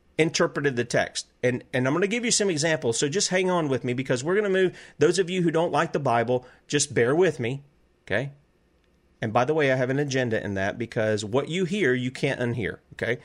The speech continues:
So I want you to listen to me. Just listen to me. That's all I'm asking. Matthew Henry, great commentator. Here's what he says about that passage. "What Christ said concerning John was not only for his praise, but for the people's profit.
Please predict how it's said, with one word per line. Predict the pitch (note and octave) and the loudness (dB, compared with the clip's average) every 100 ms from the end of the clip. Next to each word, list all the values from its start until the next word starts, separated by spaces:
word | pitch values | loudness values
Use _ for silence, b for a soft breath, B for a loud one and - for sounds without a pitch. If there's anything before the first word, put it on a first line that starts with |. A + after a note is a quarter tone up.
| B | B
So | - B2+ | 0 2
I | |
want | D3+ E3+ | 2 0
you | F#3+ | 2
to | |
listen | A3 A3+ F3 | 4 4 2
to | C3+ F#2+ | -2 -2
me. | - - | -4 -4
Just | F3+ - | -2 0
listen | B3 - | 0 0
to | B2+ G2+ | -2 -6
me. | - _ _ | -8 _ _
That's | - B2 | -4 -2
all | D#3 E3+ | 0 2
I'm | D#3+ | 0
asking. | G2+ - - - _ _ _ _ _ _ - B B B B | -2 -4 -14 -20 _ _ _ _ _ _ -20 B B B B
Matthew | B A3+ A#3+ A#3 | B 2 2 0
Henry, | F3 F3+ C#3+ E2+ - _ _ _ _ _ | 2 2 0 -2 -10 _ _ _ _ _
great | F3+ G3 | -2 0
commentator. | F3+ D#3+ C3+ G2 - - _ _ _ _ _ _ _ - | 0 0 0 -4 -6 -14 _ _ _ _ _ _ _ -2
Here's | A3+ | 2
what | A3+ | 2
he | G3 | 2
says | - F#3 F3 | 4 2 2
about | D3+ C#3 C#3 - | 2 2 0 0
that | B2 - | -2 0
passage. | B2+ A#2+ - G#2+ | -2 -2 -2 0
"What | E3+ - | 0 0
Christ | G#3+ A3+ A3 | 0 2 2
said | A3 F#3 | 0 0
concerning | E3+ F#3 F3 C#3 | -2 0 0 0
John | C#3 D3 C3 B B | 0 0 -2 B B
was | D#3 D#3+ | 0 2
not | G3+ | 4
only | A3 | 2
for | - | 2
his | C#3 - | 0 0
praise, | D#3+ D3 C3+ | 2 2 2
but | A2+ | -2
for | B2 | -2
the | |
people's | G#2+ D#3+ F#3 - | -2 -2 -2 -2
profit. | A#2+ G#2+ A#2 | 0 0 -2